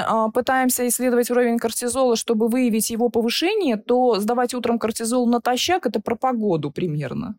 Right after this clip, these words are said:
Вот примерно так же можно ориентироваться на, м, погоду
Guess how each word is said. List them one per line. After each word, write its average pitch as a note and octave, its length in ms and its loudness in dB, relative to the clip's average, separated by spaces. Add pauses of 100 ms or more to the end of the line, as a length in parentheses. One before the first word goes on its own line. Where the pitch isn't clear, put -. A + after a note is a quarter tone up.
(300)
Вот D4 280 0
примерно A#3+ 440 2
так D#4 220 0
же - 80 -2
можно A#3+ 300 2
ориентироваться G#3 640 2
на, F#3+ 880 -2 (280)
м, - 300 -6
погоду G3 460 0